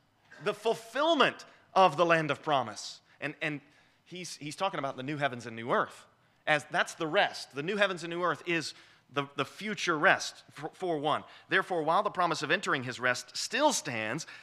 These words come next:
let us fear, lest any of you should seem to have failed to reach it." Verse two, "For good news came to us." He's talking about the gospel. The, the author of Hebrews is talking to his audience, and he's saying,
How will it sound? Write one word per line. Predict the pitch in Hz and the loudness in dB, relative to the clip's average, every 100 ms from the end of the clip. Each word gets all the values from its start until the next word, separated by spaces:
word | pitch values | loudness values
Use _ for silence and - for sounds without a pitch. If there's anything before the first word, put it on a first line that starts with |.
| - | -4
let | 160 190 - | 2 2 4
us | 202 285 | 2 2
fear, | - 160 120 113 170 214 - - - _ | -2 -4 -2 0 0 -2 -10 -20 -20 _
lest | - 214 240 | -4 -2 -2
any | 254 247 | -4 -2
of | 226 | -4
you | 165 214 302 254 240 214 - | -4 0 2 2 0 -6 -10
should | - 233 | -8 -4
seem | - 240 220 | -4 -4 -2
to | 226 | 0
have | 196 | 2
failed | 233 240 | 2 2
to | 240 | 0
reach | 262 285 196 | -2 -2 -2
it." | 131 - _ _ _ _ _ _ - | -4 -8 _ _ _ _ _ _ -10
Verse | 107 | -8
two, | - 165 | -4 -4
"For | 196 160 | -2 -2
good | 117 185 190 | 0 0 0
news | 196 190 | -2 -4
came | - 180 160 | -4 -6 -4
to | 160 | -2
us." | 143 214 - - - | 2 2 0 -8 -14
He's | 113 | -18
talking | - 107 | -12 -10
about | 101 101 | -10 -12
the | |
gospel. | 85 92 85 - 127 214 - - _ _ _ _ | -8 -8 -8 -6 -4 -4 -6 -20 _ _ _ _
The, | - - _ 117 | -20 -20 _ -8
the | 113 | -6
author | 113 127 | -6 -6
of | |
Hebrews | 123 127 139 | -8 -6 -8
is | 131 - | -8 -4
talking | 131 131 139 | -4 -4 -6
to | 123 | -6
his | 143 | -4
audience, | 131 131 165 156 | 0 0 -2 -8
and | 135 | -12
he's | 135 | -10
saying, | 143 135 | -6 -6